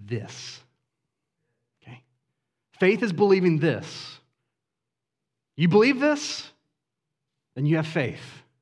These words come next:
Okay? That Jesus is our creator, our sustainer, and our redeemer. That Jesus is the one who,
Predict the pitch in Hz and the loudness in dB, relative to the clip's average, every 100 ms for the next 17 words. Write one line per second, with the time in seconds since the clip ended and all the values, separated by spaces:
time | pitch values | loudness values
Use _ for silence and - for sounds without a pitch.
0 | _ _ _ _ _ _ - 110 113 _ | _ _ _ _ _ _ -18 -16 -16 _
1 | _ _ _ - - 180 170 143 120 190 | _ _ _ -20 -4 -2 -2 -2 0 2
2 | 269 254 277 262 - - - _ _ - | 2 0 -2 -4 -6 -12 -16 _ _ 0
3 | 180 160 170 - - 151 147 185 254 285 | 2 2 0 -2 -2 0 2 2 2 0
4 | 262 - _ _ _ _ _ _ - 165 | -2 -14 _ _ _ _ _ _ -2 0
5 | 170 - - - - 190 254 277 269 262 | 0 -2 -4 -6 -2 0 2 0 -2 -4
6 | - _ _ _ _ _ _ - 180 208 | -8 _ _ _ _ _ _ -2 2 2
7 | 220 214 247 247 156 104 101 - _ _ | 2 2 2 2 0 -2 -10 -16 _ _
8 | _ _ _ _ _ _ _ _ 196 175 | _ _ _ _ _ _ _ _ 2 2
9 | 147 262 285 247 202 233 233 247 240 202 | 2 0 -2 -2 0 0 2 0 2 2
10 | 165 151 | 2 0